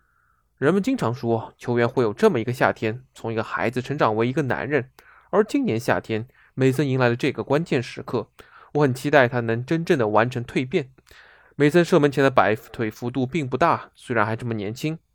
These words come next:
但他已经练出了出众的力量，而且现在还没有完全发育。随着他进一步的成长，他还能变得更为强壮。曼联一直在精心管控格林伍德的成长势头，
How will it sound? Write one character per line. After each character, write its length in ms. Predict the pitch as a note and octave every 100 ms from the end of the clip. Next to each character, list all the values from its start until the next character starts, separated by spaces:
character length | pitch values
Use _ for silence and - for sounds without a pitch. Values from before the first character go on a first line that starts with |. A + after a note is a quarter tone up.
| _
但 120 | - G#2+
他 200 | G#2+ A2+
已 40 |
经 160 | B2 A#2+
练 160 | B2
出 140 | A2 A#2
了 60 |
出 200 | - F3
众 140 | F3+ C#3
的 60 |
力 180 | F3+ G#3
量， 220 | G#2+ F#2+ _ - - -
而 140 | B2
且 80 | A#2+
现 200 | - B2
在 140 | A#2+
还 220 | A2 A#2
没 280 | A#2 A#2+ B2
有 120 | C3
完 280 | A2+ A2+ F#3
全 200 | - A2+
发 220 | - G#2+
育。 200 | A#2+ G#2+ - _ _ _ _ _ _
随 120 | C#3
着 120 | C#3
他 120 | D3+
进 200 | C#3+ E3+
一 40 | C#3+
步 120 | C#3+
的 40 |
成 220 | B2+ A#2 B2+
长， 260 | G2 F#2 _ -
他 100 | A#2
还 120 | A2+
能 120 | G#2+
变 180 | A#2+ B2
得 160 | F#2+ -
更 260 | - D#3 A#2
为 140 | G#2+
强 260 | G#2 - F2+
壮。 280 | A#2 A#2+ B2+ _ _ _ _ _ _ _ _ _ _ _ _ _ _ -
曼 140 | C#3
联 240 | B2+ C3
一 100 | D3
直 220 | C3 B2+ A#2+
在 160 | C3
精 180 | B2+ G3
心 220 | G3 A3+
管 180 | - G#2+
控 220 | B2 C3+
格 80 | B2
林 160 | D3 C3+
伍 80 |
德 100 | A2
的 120 | A2 A#2
成 180 | C3+
长 160 | E3 A#2
势 180 | - G#3
头， 300 | B2+ E2+